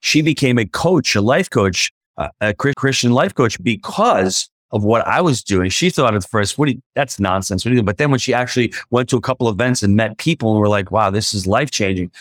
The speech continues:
She learned that skill. And she's like, "Gino, let's get on a podcast. Let's talk about spousal relationships. Let's talk about how you work with your spouse. Let's talk about communication and the five love languages.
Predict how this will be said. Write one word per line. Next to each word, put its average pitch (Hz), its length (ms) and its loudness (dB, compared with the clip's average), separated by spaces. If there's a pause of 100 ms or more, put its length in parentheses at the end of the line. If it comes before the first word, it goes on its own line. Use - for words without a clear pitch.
(140)
She 110 220 -2
learned 107 260 2
that 127 180 0
skill. 98 400 0
And 92 100 2
she's - 120 -4
like, 117 140 0
"Gino, 135 260 0
let's 123 200 -2
get 160 120 0
on 151 60 4
a 127 60 -2
podcast. 110 560 -2 (200)
Let's 165 260 0
talk 170 380 -2
about 107 220 0
spousal 104 520 0
relationships. 90 680 0
Let's 135 180 -2
talk 165 160 -2
about 139 220 -4
how 127 220 0
you 113 200 2
work 113 300 0
with 98 100 -6
your 95 100 -2
spouse. 90 440 -2 (260)
Let's 113 180 0
talk 160 140 0
about 170 200 -2
communication 139 760 0
and 147 160 0
the 160 80 4
five 127 400 -2
love 123 260 2
languages. 92 640 -2